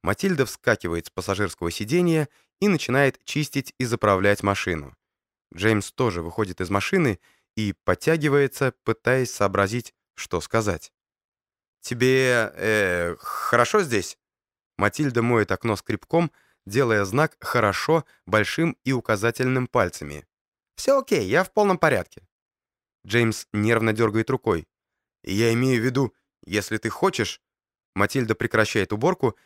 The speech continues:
и поднимает бровь, глядя на него. Джеймс прерывает свой первоначальный ход мыслей, переключаясь.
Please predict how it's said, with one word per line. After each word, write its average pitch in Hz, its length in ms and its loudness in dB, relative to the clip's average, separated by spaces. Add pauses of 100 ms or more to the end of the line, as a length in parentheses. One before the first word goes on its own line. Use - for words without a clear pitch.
(100)
и - 100 -6
поднимает 117 500 0
бровь, 107 380 0 (140)
глядя 101 400 0
на 110 80 2
него. 101 400 0 (500)
Джеймс 92 320 -4
прерывает 110 640 0
свой 98 200 -4
первоначальный 98 600 -2
ход 98 180 -4
мыслей, 143 460 -2 (260)
переключаясь. 120 760 -4